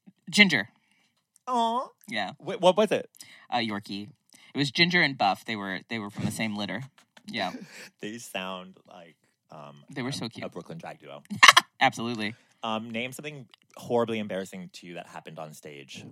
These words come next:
Speaker 1: On stage?
Speaker 2: Yeah.
Speaker 1: Oh my God, there's so many I can't even choose.
Speaker 2: Or a funny one, or, or
Speaker 1: A funny one?
Speaker 2: or something.
Speaker 1: I mean, the thing is, okay, so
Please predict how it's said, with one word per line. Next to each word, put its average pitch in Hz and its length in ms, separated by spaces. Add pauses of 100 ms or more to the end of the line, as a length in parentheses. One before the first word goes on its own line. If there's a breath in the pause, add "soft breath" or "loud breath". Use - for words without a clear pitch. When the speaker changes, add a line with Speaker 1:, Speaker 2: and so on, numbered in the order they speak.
(720)
Speaker 1:
On 135 160
stage? 139 460
Speaker 2:
Yeah. 151 180 (2250)
Speaker 1:
Oh 208 100
my 170 200 (100)
God, 180 380
there's 160 160
so 190 180
many 160 260
I 151 60
can't 175 240
even 156 400
choose. 226 360
Speaker 2:
Or 202 120
a 170 60
funny 104 320
one, 80 400
or, 92 100 (160)
or 101 100
Speaker 1:
A 160 80 (220)
funny 143 240
one? 185 400
Speaker 2:
or 185 80
something. 190 420
Speaker 1:
I 269 120
mean, 349 240
the 349 100
thing 349 280
is, 196 200
okay, 160 260
so 147 240